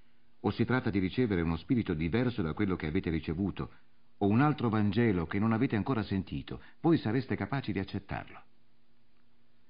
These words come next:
Ora io ritengo di non essere per nulla inferiore a questi arci apostoli. Se sono un profano nell'eloquenza, non lo sono però nella scienza. E ve l'abbiamo dimostrato dovunque e in ogni modo.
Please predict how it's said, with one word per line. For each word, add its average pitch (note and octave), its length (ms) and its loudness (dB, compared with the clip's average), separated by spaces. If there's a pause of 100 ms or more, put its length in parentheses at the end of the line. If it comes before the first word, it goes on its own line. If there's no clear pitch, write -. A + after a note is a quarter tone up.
(760)
Ora B2 200 6
io C3 100 8
ritengo B2+ 500 6
di A2 100 8
non A2 140 6
essere A2 340 4
per A2 220 2
nulla A#2+ 360 8
inferiore F#2+ 720 4
a D#2+ 60 0
questi F2 380 -2
arci F2 380 -2
apostoli. D2+ 640 -4 (1080)
Se F#2 120 -2
sono G#2 220 4
un F#2+ 80 4
profano G2 480 2
nell'eloquenza, F2+ 960 2
non G2+ 180 2
lo F#2 80 0
sono G2 240 0
però F#2 220 0
nella F2+ 220 0
scienza. - 520 -4 (760)
E A#2 80 -4
ve G#2+ 100 2
l'abbiamo A2+ 340 4
dimostrato F#2+ 480 0
dovunque A#2 560 2
e A2+ 80 0
in G#2+ 100 4
ogni F2 220 2
modo. A1 280 -6